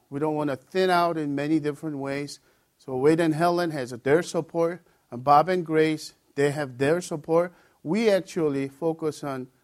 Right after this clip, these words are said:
financial giving-wise to Boy and Cindy. And there is a reason for that. For those of you new, you should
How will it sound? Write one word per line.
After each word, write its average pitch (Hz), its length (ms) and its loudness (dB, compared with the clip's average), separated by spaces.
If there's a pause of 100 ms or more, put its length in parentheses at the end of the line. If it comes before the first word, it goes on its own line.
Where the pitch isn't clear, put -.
(140)
financial 175 640 4
giving-wise 135 960 -6 (1500)
to 190 480 4 (1400)
Boy 143 300 2
and 151 120 -4
Cindy. 180 380 -8 (1080)
And 139 120 -6
there 190 160 4
is 202 100 0
a 202 60 2
reason 180 400 0
for 143 180 -6
that. 120 180 -4
For 165 140 -4
those 170 300 -2
of 156 120 -2
you 143 120 -4
new, 151 420 -2 (460)
you 147 160 -4
should 175 280 -2